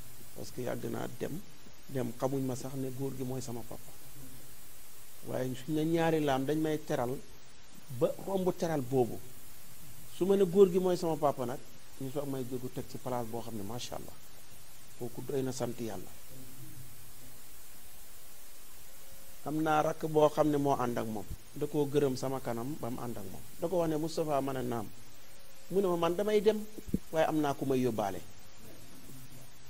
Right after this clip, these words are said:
Man Moustapha, am naa ku may dem, am na ku may yóbbaale. Ma ne ko, "Man de sébbab safara la." Mu ne ma, "Àjjana neex na de, Jóob."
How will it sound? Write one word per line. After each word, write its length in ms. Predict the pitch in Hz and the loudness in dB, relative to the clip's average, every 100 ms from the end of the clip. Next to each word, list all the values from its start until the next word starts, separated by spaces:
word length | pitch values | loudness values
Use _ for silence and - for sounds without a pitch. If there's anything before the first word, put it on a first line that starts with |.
| - | -4
Man 260 | 151 208 202 | 2 4 6
Moustapha, 480 | 196 190 175 165 147 | 6 6 4 6 6
am 200 | 180 185 | 4 2
naa 180 | 180 165 | 4 4
ku 140 | 165 | 2
may 180 | 160 156 147 | 2 2 2
dem, 180 | 151 151 | 0 2
am 140 | 147 | 2
na 60 | 139 | 2
ku 100 | 139 | 2
may 140 | 131 | 4
yóbbaale. 340 | 127 113 120 120 | 4 4 0 0
Ma 120 | 170 | 0
ne 80 | 156 | 0
ko, 80 | 147 | 0
"Man 160 | 143 | 0
de 100 | 139 | 0
sébbab 340 | 131 139 123 120 | 0 0 2 0
safara 340 | - 113 113 | 0 0 -2
la." 100 | 110 - - - - | -2 -4 -6 -6 -4
Mu 60 | 185 | -4
ne 60 | |
ma, 80 | 190 | 0
"Àjjana 300 | 202 208 208 | 0 2 0
neex 180 | 214 208 | 0 0
na 80 | 214 | 2
de, 120 | 208 | 2
Jóob." 160 | 135 107 | 2 0